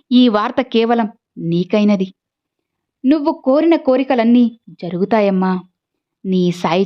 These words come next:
చెప్పేది జాగ్రత్తగా విన్నావంటే అసలు నువ్వు ఎక్కడ తప్పు చేస్తున్నావో నీకే తెలుస్తుంది.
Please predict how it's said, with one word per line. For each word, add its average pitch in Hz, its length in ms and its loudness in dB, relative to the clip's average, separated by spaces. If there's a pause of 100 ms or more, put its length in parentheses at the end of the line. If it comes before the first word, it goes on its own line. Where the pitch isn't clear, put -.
(100)
చెప్పేది 196 300 0
జాగ్రత్తగా 214 640 -2
విన్నావంటే 208 720 -2 (600)
అసలు 349 380 0 (200)
నువ్వు 196 240 -2
ఎక్కడ 185 380 -2
తప్పు 214 340 -6
చేస్తున్నావో 214 760 0 (140)
నీకే 170 400 -4
తెలుస్తుంది. 185 540 -4